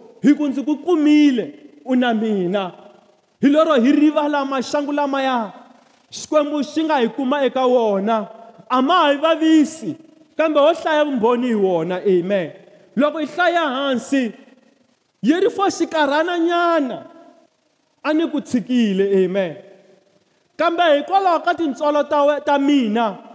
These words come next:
ni ku vuyisile. Amen. Vana va Israyele loko Xikwembu xi va tshika va ya evuhlongeni, a ku ri mhaka yo a va nga hanyi swona. A ku ri mintirho ya vona a yi nga basangi,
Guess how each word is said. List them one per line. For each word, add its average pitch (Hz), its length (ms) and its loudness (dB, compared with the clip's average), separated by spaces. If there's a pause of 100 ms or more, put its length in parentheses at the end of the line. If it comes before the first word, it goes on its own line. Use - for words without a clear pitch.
(840)
ni 254 160 2
ku 269 140 -2
vuyisile. 226 840 0
Amen. 190 500 0 (1040)
Vana 349 280 0
va 427 220 -2
Israyele 359 520 0
loko 311 200 -2
Xikwembu 330 760 -2 (520)
xi - 180 0
va 381 160 2
tshika 330 400 2
va 359 120 4
ya 349 120 4
evuhlongeni, 302 720 0 (580)
a 403 120 2
ku 440 100 -6
ri 415 160 0
mhaka 311 380 0
yo 339 300 4 (140)
a 359 140 2
va 381 140 4
nga 320 120 -4
hanyi 240 320 -2
swona. 233 540 -2 (640)
A 392 120 2
ku - 80 -2
ri 523 220 4
mintirho 330 260 0
ya 330 160 4
vona 381 240 -2
a 339 240 2
yi 453 120 -4
nga 285 100 -2
basangi, 233 760 -2